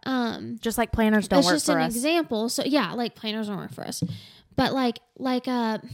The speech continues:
Speaker 1: what is it called? Like, actual thing goals and, like, mental, I don't, you know what I'm talking
Speaker 2: Like,
Speaker 1: about? Like
Speaker 2: tangible versus, like, mental? Or
Speaker 1: Maybe. Like, the actual, like, "I'm gonna do
Speaker 2: Have
Speaker 1: this
Speaker 2: you, uh,
Speaker 1: diet. I'm gonna,"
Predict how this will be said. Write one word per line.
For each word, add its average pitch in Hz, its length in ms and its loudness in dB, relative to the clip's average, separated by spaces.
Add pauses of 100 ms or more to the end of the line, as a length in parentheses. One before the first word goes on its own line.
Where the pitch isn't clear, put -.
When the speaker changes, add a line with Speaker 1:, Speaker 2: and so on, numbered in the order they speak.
(180)
Speaker 1:
what 311 160 -8
is 359 120 -6
it 381 140 -6
called? 359 260 -2
Like, 262 160 0 (240)
actual 247 540 -2
thing 254 640 -2
goals 381 640 2 (600)
and, 254 160 2
like, 240 260 0 (420)
mental, 247 520 -10
I 277 120 -10
don't, 294 180 -10 (120)
you 294 120 -6
know 330 100 0
what 370 120 0
I'm 392 80 -6
talking 294 420 -6
Speaker 2:
Like, 427 160 2
Speaker 1:
about? - 120 -8
Like 302 100 4
Speaker 2:
tangible 269 560 6
versus, 226 520 0
like, 190 180 0
mental? 247 600 0 (420)
Or 196 680 2 (600)
Speaker 1:
Maybe. 285 720 0 (580)
Like, 302 240 2
the 311 80 4
actual, 294 360 0
like, 240 220 0
"I'm 226 260 -4
gonna 247 200 -2
do 240 120 2
Speaker 2:
Have 247 80 0
Speaker 1:
this 226 180 4
Speaker 2:
you, - 40 -2
uh, - 40 0
Speaker 1:
diet. 262 520 6
I'm 240 260 -2
gonna," 262 340 -2